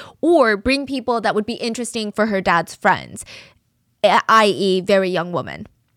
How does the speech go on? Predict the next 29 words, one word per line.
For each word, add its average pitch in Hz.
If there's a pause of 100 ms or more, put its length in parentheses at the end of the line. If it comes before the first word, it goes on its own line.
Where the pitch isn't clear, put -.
(100)
And 262
she 285
was 285
really 262
good 247
at 220
it. 170
Ghislaine 240
would 226
always 254
find 220
the 202
right 208
people 240
to 214
connect. 190 (240)
She -
knew 320
how 349
to 233
read 190
people. -
She 240
knew 262
how 277
to 277
read 208
the 190
room. 175